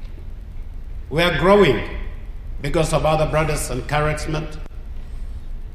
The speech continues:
and testimonies. Thank you for brother leading us today about the missions program.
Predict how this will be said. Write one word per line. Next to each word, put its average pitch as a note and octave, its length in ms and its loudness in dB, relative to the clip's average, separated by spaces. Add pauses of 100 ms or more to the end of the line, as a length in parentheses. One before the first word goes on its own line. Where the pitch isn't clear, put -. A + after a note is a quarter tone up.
(540)
and B2+ 220 2
testimonies. D3 800 4 (1800)
Thank G3 260 8
you F#3+ 100 10
for D#3 220 4
brother F3+ 280 8
leading F3+ 340 8
us E3 440 2
today D#3 480 6
about C3 340 10
the C3+ 80 4
missions D3+ 400 4
program. G2+ 460 4